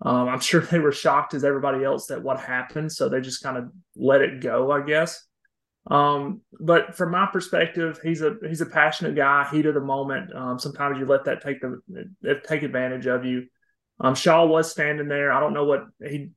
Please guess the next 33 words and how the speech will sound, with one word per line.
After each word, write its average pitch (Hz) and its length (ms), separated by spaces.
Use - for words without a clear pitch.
didn't 165 180
look 175 60
like 160 160
he 147 80
said, 147 420
said 139 300
anything. 135 420
He 139 60
was 131 100
just 135 160
kind 139 160
of 127 100
standing 139 600
in 135 80
the 131 80
middle 135 240
of 123 40
the 123 80
huddle, 127 480
and 123 260
Nate 139 360
was 127 460
getting 165 180
ready 160 140
to 147 60
talk 156 240
to 160 80
his 143 140
team. 147 260
So 139 120
he 139 80
just 139 200
kinda, 135 340